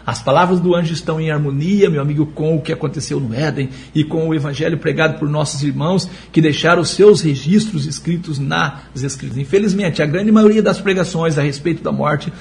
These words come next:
não estão em harmonia com as Escrituras, mas sim com a mentira do diabo no Éden: "Certamente não morrerás." Gênesis três, versículo quatro. Convém-nos atentar com mais diligência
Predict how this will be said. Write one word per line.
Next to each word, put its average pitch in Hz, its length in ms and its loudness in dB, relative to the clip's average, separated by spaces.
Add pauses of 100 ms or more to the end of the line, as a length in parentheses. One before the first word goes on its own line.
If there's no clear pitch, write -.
(260)
não 170 180 4
estão 151 300 -4
em 147 80 -2
harmonia 143 560 2
com - 140 -6
as 139 120 -6
Escrituras, 127 800 -10 (240)
mas 127 220 0
sim 180 300 0 (260)
com 143 140 -4
a 139 40 -2
mentira 196 540 0
do 175 100 -2
diabo 135 400 -4
no 139 160 -4
Éden: 120 280 -6
"Certamente 123 880 -4
não 113 340 -2
morrerás." 110 640 -6
Gênesis 110 460 -6
três, 117 260 -8
versículo - 480 -12
quatro. - 340 -16 (840)
Convém-nos 127 640 -2
atentar 131 480 -6
com 127 180 -6
mais 165 380 0
diligência 160 560 -2